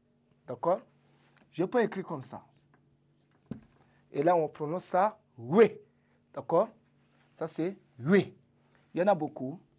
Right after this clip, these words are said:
Je peux écrire comme ça. Wa. D'accord ?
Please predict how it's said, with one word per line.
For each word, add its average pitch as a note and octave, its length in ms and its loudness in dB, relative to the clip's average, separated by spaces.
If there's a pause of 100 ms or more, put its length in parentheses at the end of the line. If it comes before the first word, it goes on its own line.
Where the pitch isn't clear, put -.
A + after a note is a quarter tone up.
(1040)
Je D3 100 -8
peux D#3 180 -2
écrire D#3+ 240 -4
comme C3 140 -12
ça. B2 260 -10 (680)
Wa. D3+ 440 2 (960)
D'accord ? D#3 340 -2